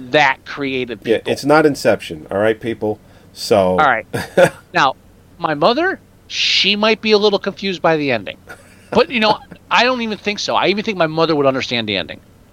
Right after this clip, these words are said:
Speaker 1: And I, I don't say that in a negative way towards my mother. But this is the woman that, I mean, you know, like, I mean, my par-, my parents will watch films,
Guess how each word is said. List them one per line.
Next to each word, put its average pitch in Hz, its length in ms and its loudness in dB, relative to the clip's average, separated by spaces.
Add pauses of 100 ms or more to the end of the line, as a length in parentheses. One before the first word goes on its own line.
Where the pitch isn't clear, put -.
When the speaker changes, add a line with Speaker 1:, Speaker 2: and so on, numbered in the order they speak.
(320)
Speaker 1:
And 214 140 2
I, 220 60 0 (160)
I 202 40 2
don't 262 240 -2
say 240 220 -2
that 208 220 -4
in 175 60 -2
a 165 80 -2
negative 170 360 0
way 156 160 0
towards 143 320 -2
my 135 140 2
mother. 139 320 0 (440)
But 156 220 4 (140)
this 160 260 0
is 185 160 -6
the 175 100 -4 (260)
woman 160 500 -2 (140)
that, 147 260 4 (580)
I 208 80 4
mean, 247 100 0
you 240 60 0
know, 196 100 4
like, 175 180 0
I 175 80 0
mean, 190 120 -2
my 180 80 -4
par-, 196 240 0
my 175 140 -4
parents 185 260 -2
will 165 80 0
watch 160 260 4
films, 170 360 0